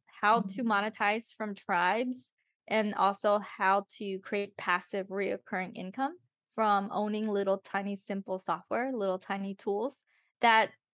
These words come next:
Speaker 1: on the first hand glance, you wouldn't think that it's making that much until you realize,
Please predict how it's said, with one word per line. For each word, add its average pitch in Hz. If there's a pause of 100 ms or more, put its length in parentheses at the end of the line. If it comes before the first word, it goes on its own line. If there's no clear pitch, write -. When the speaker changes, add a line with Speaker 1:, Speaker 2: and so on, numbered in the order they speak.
Speaker 1:
on 240
the 208
first 269
hand 240
glance, 214
you 202
wouldn't 220
think 214
that 185
it's 190
making 202
that 190
much 196 (260)
until 202
you 208
realize, 185